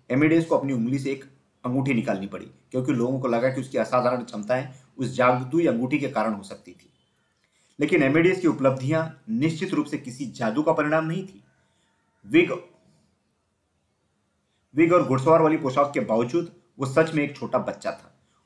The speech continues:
उसने सम्राटों, राजाओं और रानियों के सामने अपना कार्यक्रम पेश किया और उनकी प्रशंसा लूटी और साथ में बढ़िया कीमती उपहार भी पाए। क्या इस सारे ध्यान में एमेडियस घमंडी बना?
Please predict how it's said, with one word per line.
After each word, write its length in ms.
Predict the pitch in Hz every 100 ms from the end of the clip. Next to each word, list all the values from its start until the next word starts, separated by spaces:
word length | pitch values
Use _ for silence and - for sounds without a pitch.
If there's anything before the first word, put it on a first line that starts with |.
| _ _
उसने 220 | 135 160
सम्राटों, 720 | 160 123 127 143 143 151 131 117
राजाओं 420 | 127 131 147 151
और 160 | 127 117
रानियों 320 | 127 151 160
के 80 | 151
सामने 280 | 127 127
अपना 200 | 127 123
कार्यक्रम 380 | 117 117 110 113
पेश 380 | 101 131 147 139
किया 120 | 151
और 80 | 135
उनकी 180 | 110 104
प्रशंसा 420 | - - 113 107
लूटी 300 | - - - _ _ -
और 60 |
साथ 280 | - 135 135
में 160 | 131 101
बढ़िया 380 | 110 123 131 131
कीमती 280 | 107 104
उपहार 380 | 110 101 104 110
भी 100 | 98
पाए। 280 | 95 - - _ _ _ _ _ _ _ _ -
क्या 80 | 202
इस 240 | 202 -
सारे 220 | 143 147
ध्यान 360 | 180 104 117 151
में 140 | 175
एमेडियस 380 | 135 139 160 165
घमंडी 280 | - 113 160
बना? 380 | 208 165 -